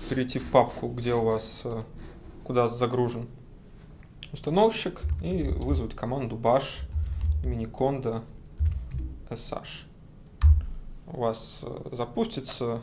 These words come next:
процесс установки. Надо будет там, что в Windows, что в других операционных системах,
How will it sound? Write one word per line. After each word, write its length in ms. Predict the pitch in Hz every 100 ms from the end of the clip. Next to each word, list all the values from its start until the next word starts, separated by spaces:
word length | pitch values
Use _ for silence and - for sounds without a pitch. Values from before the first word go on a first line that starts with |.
| -
процесс 320 | - 123 127
установки. 680 | - - 170 247 247 - 185 185 - - - - - - - -
Надо 240 | 135 123 113
будет 320 | 120 117 -
там, 240 | 113 120 - - - - - - -
что 240 | - 120
в 100 | 117
Windows, 260 | 117 113 110
что 580 | - - 110 110 110 110 110 117 -
в 40 | -
других 240 | 120 117
операционных 480 | - - - 113 113
системах, 460 | - - 117 113